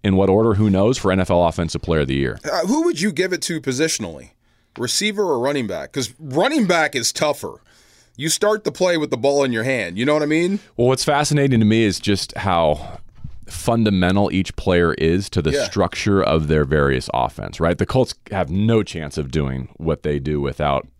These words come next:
Speaker 1: Taylor, and
Speaker 2: Yeah.
Speaker 1: the Rams without Cooper Kupp, I think, would have to run in a completely different direction. And I'm not just talking about him being a triple crown threat. I'm talking about everything he does with his reduced splits.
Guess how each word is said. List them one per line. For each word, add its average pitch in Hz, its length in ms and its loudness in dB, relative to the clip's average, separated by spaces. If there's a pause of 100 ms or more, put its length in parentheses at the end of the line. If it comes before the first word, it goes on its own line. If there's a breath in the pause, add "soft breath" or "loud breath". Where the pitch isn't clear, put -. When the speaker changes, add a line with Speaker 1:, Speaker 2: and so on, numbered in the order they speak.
(160)
Speaker 1:
Taylor, 90 480 2 (160)
and 87 80 0
Speaker 2:
Yeah. 147 100 0
Speaker 1:
the 82 80 0
Rams 98 380 0
without 80 300 0
Cooper 85 280 -4
Kupp, 98 440 0 (100)
I 87 100 0
think, 87 160 -2
would 82 120 0
have 85 220 0
to 87 140 2
run 87 240 0
in 92 120 2
a 90 80 2
completely 95 380 0
different 101 280 -2
direction. 92 480 0
And 120 100 0
I'm 127 80 2
not 180 200 2
just 233 160 0
talking 135 320 0
about 90 180 2
him 101 180 2
being 95 320 4 (320 loud breath)
a - 60 0
triple 87 320 -2
crown 139 320 0
threat. 65 280 0
I'm 120 100 0
talking 135 280 2
about 92 200 4
everything 98 340 2
he 87 120 2
does 87 260 2
with 82 100 0
his 85 240 0
reduced 73 340 -2
splits. - 600 -2